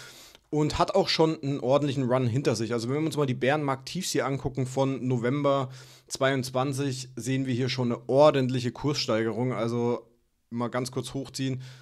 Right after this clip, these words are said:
da sehen wir, okay, es sind zweieinhalbtausend Prozent, die hier schon nach oben hingegangen sind, nach jetzigem Stand. Trotzdem, wie gesagt, bin ich jetzt vor kurzem eingestiegen, weil ich eben noch keinen Gaming-Sektor in meinem Portfolio drin hatte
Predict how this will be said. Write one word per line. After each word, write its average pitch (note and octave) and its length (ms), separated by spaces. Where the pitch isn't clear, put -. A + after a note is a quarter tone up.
da A2 80
sehen B2 220
wir, A#2 100
okay, B2 240
es A#2+ 80
sind A#2+ 140
zweieinhalbtausend A2+ 960
Prozent, C3 800
die B2 80
hier A#2 220
schon A#2 360
nach A2 140
oben B2+ 240
hingegangen A#2 400
sind, A#2+ 160
nach A2+ 140
jetzigem B2 420
Stand. A#2+ 320
Trotzdem, F3 640
wie C#3 80
gesagt, C#3+ 320
bin D3 120
ich B2+ 60
jetzt C#3 160
vor B2+ 100
kurzem C3 280
eingestiegen, D3 540
weil B2 140
ich B2+ 140
eben B2 100
noch B2+ 140
keinen B2 380
Gaming-Sektor C3+ 920
in C#3 100
meinem C3 220
Portfolio B2 420
drin C3 300
hatte C3+ 280